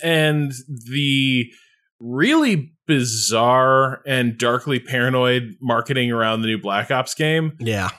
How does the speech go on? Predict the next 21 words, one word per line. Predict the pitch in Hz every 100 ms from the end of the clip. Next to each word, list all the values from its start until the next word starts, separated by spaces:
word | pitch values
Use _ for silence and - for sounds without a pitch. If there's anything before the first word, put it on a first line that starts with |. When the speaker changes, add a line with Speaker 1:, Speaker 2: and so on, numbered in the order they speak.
| _
Speaker 1:
um, | 139 127 123 120 120 117
Speaker 2:
Ugh. | -
Speaker 1:
it | 185 170 160
Speaker 2:
Which | 139
we've | 196 -
not | 139
Speaker 1:
really | -
Speaker 2:
even | 165
gotten | 160
Speaker 1:
is | - -
sort | 175
of |
Speaker 2:
into. | 135
Speaker 1:
recasting | 131 131 127 123 127 151
about, | 123 117
like, | 117 117
what | 113 147 - 170
has | 156 170 160
been | - 143 135 131 117
going | 120 120 117
on | 113 113 110 107 104